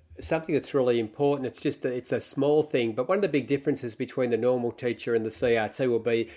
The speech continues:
the t-, the normal teacher will know the kids. And, uh,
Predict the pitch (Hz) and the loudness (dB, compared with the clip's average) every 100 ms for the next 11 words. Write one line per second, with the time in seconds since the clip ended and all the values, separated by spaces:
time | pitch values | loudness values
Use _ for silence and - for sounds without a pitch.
0 | - - - 139 - 117 117 113 113 113 | -14 -12 -8 -10 -4 -2 0 -2 -4 -8
1 | - 113 107 107 110 104 - - 139 104 | -6 -6 -4 -2 -2 -2 -6 0 0 0
2 | - - - - _ - 120 113 113 117 | -2 -8 -10 -20 _ -4 -2 0 0 -2
3 | 113 120 | 0 -2